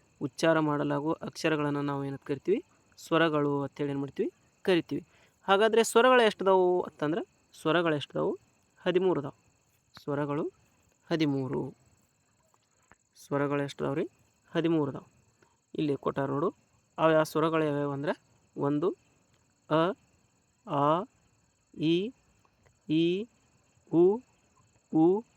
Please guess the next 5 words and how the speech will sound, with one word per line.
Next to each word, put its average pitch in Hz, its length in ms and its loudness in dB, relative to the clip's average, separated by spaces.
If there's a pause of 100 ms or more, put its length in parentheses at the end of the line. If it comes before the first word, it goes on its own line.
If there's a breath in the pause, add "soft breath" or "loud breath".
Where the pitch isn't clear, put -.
(580)
ಋ, 190 340 2 (720)
ಎ, 175 320 2 (680)
ಎ, 170 360 2 (600)
ಐ, 180 280 4 (680)
ಓ, 170 420 2